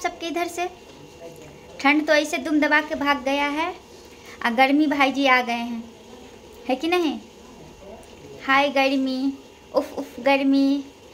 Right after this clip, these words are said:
खुजली गर्मी, कैसा है गर्मी? इतना गर्मी तेज का पड़ रहा है, आगे पता नहीं कितना गर्मी होने वाला है।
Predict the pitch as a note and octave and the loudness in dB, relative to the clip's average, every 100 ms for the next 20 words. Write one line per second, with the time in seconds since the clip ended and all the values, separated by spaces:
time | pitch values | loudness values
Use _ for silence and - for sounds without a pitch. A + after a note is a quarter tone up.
0 | - - D4 C#4 D4 C#4 B3 C4+ C4+ C4+ | -20 -8 -4 -2 0 -2 2 2 2 0
1 | C4+ C#4 C4+ - - - - - - C4 | 2 2 0 -10 -20 -20 -20 -20 -6 -2
2 | C4+ C4+ D4 D4 D#4 C#4+ C4+ C4+ C4 C4 | 0 2 0 0 -2 -2 -2 -2 -4 -6
3 | C4+ - - - - - - - D4 E4 | -8 -12 -20 -20 -20 -20 -16 -6 2 2
4 | C#4+ D4 D4 D#4+ D4 C#4 C#4 D4 D4 C4+ | 2 0 0 -2 2 0 0 -6 2 2
5 | C#4 C4+ B3+ B3 B3 C#4+ E4 - - - | 4 -2 -2 -2 -2 -2 -4 -12 -20 -20
6 | - - - - A#3+ C4 D4+ D4 C#4 C#4 | -20 -20 -16 0 2 2 0 0 2 2
7 | C#4+ C#4 C#4 C4+ C#4 C4 C4+ C#4+ C4+ A#3 | 2 0 -2 0 2 2 2 2 2 -2
8 | A#3 G#3+ G#3+ A3 A3+ | -2 -2 -4 -6 -10